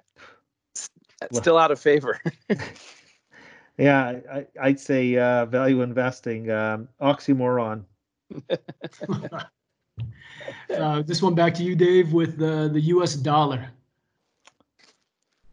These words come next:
Speaker 2: In trouble.
Speaker 3: Sherman, ratings downgrades.
Speaker 1: Prevalent.
Speaker 3: Momentum.
Speaker 1: Dave, that's for you.
Speaker 2: Yeah.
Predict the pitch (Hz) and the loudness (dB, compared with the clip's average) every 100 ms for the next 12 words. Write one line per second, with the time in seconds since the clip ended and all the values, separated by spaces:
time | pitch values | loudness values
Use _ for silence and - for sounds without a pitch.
0 | _ 139 143 - 139 123 107 - _ _ | _ -4 -4 2 2 2 -6 -14 _ _
1 | _ _ _ _ _ _ _ - _ _ | _ _ _ _ _ _ _ -20 _ _
2 | _ - - _ _ - - _ _ - | _ -20 -20 _ _ -20 -20 _ _ -14
3 | - 160 160 120 - - _ _ 143 156 | -6 -2 -2 -4 -8 -20 _ _ -2 2
4 | 175 185 185 135 131 147 147 131 117 113 | 4 2 0 -4 -4 -2 -2 -4 -6 -10
5 | 110 - _ _ _ _ _ _ - _ | -12 -14 _ _ _ _ _ _ -20 _
6 | _ - 113 123 117 101 _ _ _ _ | _ -4 0 0 -2 -4 _ _ _ _
7 | _ _ _ _ _ _ _ _ _ _ | _ _ _ _ _ _ _ _ _ _
8 | _ _ _ _ _ _ _ _ _ 214 | _ _ _ _ _ _ _ _ _ -2
9 | 147 151 160 160 147 110 - _ _ _ | 2 4 4 2 -2 -6 -12 _ _ _
10 | - - _ _ _ _ _ _ - 104 | -20 -20 _ _ _ _ _ _ -6 -4
11 | 95 95 - 98 90 - - - _ _ | -4 -6 -6 -4 -4 -8 -18 -20 _ _
12 | _ 139 127 123 113 | _ -10 -6 -6 -6